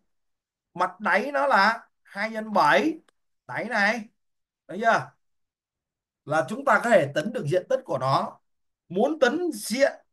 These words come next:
tích xung quanh của hình này, chúng ta bắn nó ra thành các mặt. Rồi chúng ta tính diện tích của từng mặt, chúng ta cộng lại. Nếu mà nhanh thì chúng ta gom hai cái mặt này giống nhau, chúng ta tính cái nhân đôi.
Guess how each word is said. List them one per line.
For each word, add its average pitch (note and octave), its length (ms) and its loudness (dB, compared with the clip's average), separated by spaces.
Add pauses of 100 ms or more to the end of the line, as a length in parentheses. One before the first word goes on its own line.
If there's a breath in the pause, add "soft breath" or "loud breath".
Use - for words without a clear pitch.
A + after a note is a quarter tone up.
(200)
tích F#4+ 120 2 (880)
xung D4+ 500 0
quanh C#4+ 360 2
của F3+ 180 4
hình G3 160 6
này, G3+ 460 4 (520)
chúng A3 200 -4
ta A#3 80 4
bắn A3 280 2
nó A3+ 100 2
ra G#3 480 2 (100)
thành E3+ 220 -8
các B3 180 -4
mặt. G#3 280 -4 (760)
Rồi E3 200 0
chúng A3+ 140 -6
ta D#4+ 180 2
tính A3 240 2
diện A#3 260 -8
tích C4+ 160 2
của F3 160 -6
từng F3 160 -4
mặt, D#3+ 200 0
chúng A3 100 -10
ta G#3 160 -6
cộng E3 180 -2
lại. F#3 300 4 (1040)
Nếu F3+ 200 4
mà C#4 140 4
nhanh B3 420 0
thì F3 220 -2
chúng B3+ 140 -8
ta A3+ 260 4
gom B3 540 4
hai A#3 340 -2
cái C4 100 -2
mặt A3 200 0
này F3 100 -4
giống F#3 220 -2
nhau, G#3 460 4 (240)
chúng G3 120 -8
ta G#3 140 -6
tính G#3+ 280 0
cái F3 200 0
nhân F#3+ 240 -2
đôi. E3+ 380 4